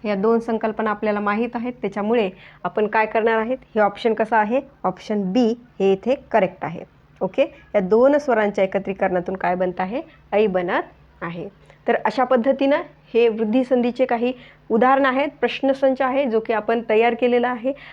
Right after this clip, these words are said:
आणि अशाही पद्धतीनं प्रश्न विचारले जातात. जर तुम्ही या पद्धतीनं अभ्यास प्रश्नसंच बाहेर काढला तर परीक्षेमध्ये ज्या लेवलवर विचारलं जातं ती लेवल याच्यापेक्षा तर सोपीच आहे अशी मला, अशी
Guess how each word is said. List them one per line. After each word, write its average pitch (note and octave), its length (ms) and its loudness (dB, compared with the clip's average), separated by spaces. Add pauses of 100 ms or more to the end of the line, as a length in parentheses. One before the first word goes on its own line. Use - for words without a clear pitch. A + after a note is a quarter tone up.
(100)
आणि A3 140 2
अशाही G#3+ 380 -2
पद्धतीनं C4 440 2
प्रश्न B3+ 300 -2
विचारले B3+ 420 2
जातात. G3+ 260 0
जर A3+ 280 2
तुम्ही C#4 260 0
या C#4 80 2
पद्धतीनं B3 540 0
अभ्यास G#3+ 420 -2
प्रश्नसंच F#3+ 580 -2
बाहेर G3+ 340 -2
काढला F#3+ 320 -4 (360)
तर G#3 100 0
परीक्षेमध्ये C4+ 520 2
ज्या A3 140 4
लेवलवर G#3+ 480 2
विचारलं A3+ 480 0
जातं G3+ 320 0 (500)
ती C#4+ 180 4
लेवल G#3 340 4 (240)
याच्यापेक्षा B3+ 640 2
तर B3+ 120 -6
सोपीच A#3+ 440 -2
आहे A#3 160 0
अशी A3 240 -2
मला, G3+ 180 -4 (300)
अशी G3+ 220 -2